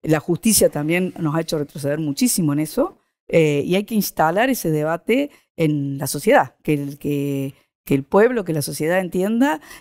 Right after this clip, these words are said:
que la comunicación no es solamente prensa y difusión,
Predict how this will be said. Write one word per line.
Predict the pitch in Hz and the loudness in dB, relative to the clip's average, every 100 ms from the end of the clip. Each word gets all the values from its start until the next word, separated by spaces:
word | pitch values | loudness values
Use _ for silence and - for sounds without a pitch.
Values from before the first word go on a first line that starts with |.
| _ | _
que | - 156 147 | 0 0 2
la | 151 | -2
comunicación | 160 165 160 160 220 220 247 _ _ | -2 -4 0 0 2 0 -2 _ _
no | - 196 208 | 2 4 4
es | 190 | 2
solamente | 180 175 165 160 | 2 2 0 -2
prensa | 160 156 156 | -6 -4 -4
y | |
difusión, | 139 156 143 185 240 269 | -4 -6 0 2 4 2